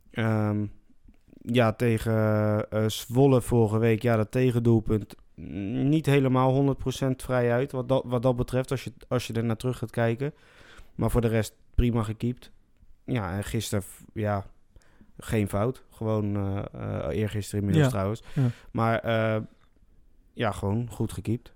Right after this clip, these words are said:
Speaker 2: Gewoon keurig, eh, keurige
Speaker 1: Ja, gewoon
Speaker 2: prestatie.
Speaker 1: gewoon, ja.
Speaker 2: Knap hoor, in,
Speaker 1: Degelijk.
Speaker 2: eh, je derde wedstrijd in de Kuip. Zo cool en zo, eh, zo goed.
Speaker 1: Ja.
Speaker 2: Biedt, eh, perspectief voor,
Speaker 1: Ja,
Speaker 2: eh,
Speaker 1: maar je ziet
Speaker 2: voor
Speaker 1: ook, hij is gewoon heel rustig. En dan helpt het ook dat je een, eh, Willem Jansen voor hem hebt staan... die ook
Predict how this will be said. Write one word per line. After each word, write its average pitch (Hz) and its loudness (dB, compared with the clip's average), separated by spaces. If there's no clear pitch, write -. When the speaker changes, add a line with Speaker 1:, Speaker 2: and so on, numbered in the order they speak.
Speaker 2:
Gewoon 143 0
keurig, 127 2
eh, 135 2
keurige 127 4
Speaker 1:
Ja, 139 6
gewoon 123 4
Speaker 2:
prestatie. 127 2
Speaker 1:
gewoon, 135 4
ja. - -10
Speaker 2:
Knap 165 0
hoor, 139 6
in, 139 2
Speaker 1:
Degelijk. 135 4
Speaker 2:
eh, 127 4
je 131 2
derde 135 6
wedstrijd 135 0
in 147 0
de 143 2
Kuip. 135 4
Zo 151 2
cool 156 6
en 143 2
zo, 143 6
eh, 147 4
zo 151 0
goed. - -4
Speaker 1:
Ja. 160 2
Speaker 2:
Biedt, 147 0
eh, 143 6
perspectief 147 0
voor, 143 0
Speaker 1:
Ja, 131 8
Speaker 2:
eh, 110 6
Speaker 1:
maar 113 6
je 110 4
ziet 117 2
Speaker 2:
voor 147 6
Speaker 1:
ook, 120 4
hij 127 4
is 135 4
gewoon 120 4
heel 117 4
rustig. 135 0
En 117 2
dan 113 0
helpt 120 2
het 123 -4
ook 120 0
dat 120 0
je 117 -4
een, 113 0
eh, 113 -2
Willem 117 2
Jansen 131 2
voor 127 2
hem 113 0
hebt 113 -2
staan... 113 0
die 110 -4
ook 143 2